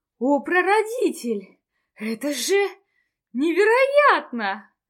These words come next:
Какая красота! Как вы его уговорили? Я столько лет выпрашивала у Мэдоу эту работу,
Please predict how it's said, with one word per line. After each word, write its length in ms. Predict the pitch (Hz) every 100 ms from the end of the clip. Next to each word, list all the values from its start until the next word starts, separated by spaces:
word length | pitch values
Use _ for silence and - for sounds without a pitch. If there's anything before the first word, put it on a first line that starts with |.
| _ _ _ _
Какая 600 | 285 269 - 247 233 240
красота! 960 | 302 320 320 403 392 415 392 247 160 _ _ _ _ _
Как 400 | 277 339 381 339
вы 140 | 403
его 280 | 403 440 440
уговорили? 1000 | 359 427 508 494 480 330 220 160 143 _ _ _ _ -
Я 160 | 190
столько 520 | 220 - 285 294 294 349
лет 360 | 349 381 -
выпрашивала 880 | 285 359 370 381 349 - 285 277 302 339
у 40 | 339
Мэдоу 460 | 320 415 254 247
эту 240 | 247 247 320
работу, 840 | 392 330 392 349 202 196 156 -